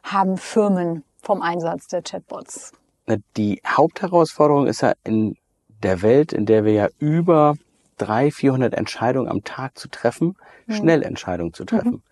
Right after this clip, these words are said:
Speaker 2: Und wenn du dann davor bist, etwas zu kaufen oder dich für etwas zu entscheiden, dann braucht man häufig nochmal Unterstützung oder einen kleinen Schubser oder eine Randinformation. Und da hilft ein Chatbot super. Also ein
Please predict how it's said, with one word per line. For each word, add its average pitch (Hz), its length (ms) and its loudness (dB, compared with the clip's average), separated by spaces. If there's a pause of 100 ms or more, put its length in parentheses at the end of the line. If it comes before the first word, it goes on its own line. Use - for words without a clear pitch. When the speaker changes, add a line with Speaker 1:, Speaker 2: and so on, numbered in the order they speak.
(520)
Speaker 2:
Und 104 120 -2
wenn 107 100 2
du 107 80 2
dann 107 120 2
davor 98 280 0
bist, 117 200 2
etwas 101 220 -6
zu - 140 -8
kaufen 139 480 2
oder 98 200 4
dich 98 320 -4
für - 180 -4
etwas - 240 -4
zu 104 100 -2
entscheiden, 117 640 2 (680)
dann 107 320 0
braucht 110 260 2
man 117 180 4 (140)
häufig 151 320 4
nochmal 127 220 2
Unterstützung 110 680 -2
oder 95 160 0
einen 95 80 -2
kleinen 101 240 -2
Schubser 117 540 2
oder 101 220 2
eine 110 280 -2
Randinformation. 101 920 -4 (520)
Und 92 580 -4 (360)
da 92 140 0
hilft 117 320 -2
ein 120 60 0
Chatbot 120 420 -4
super. - 300 -4 (220)
Also 85 500 -2
ein - 380 -12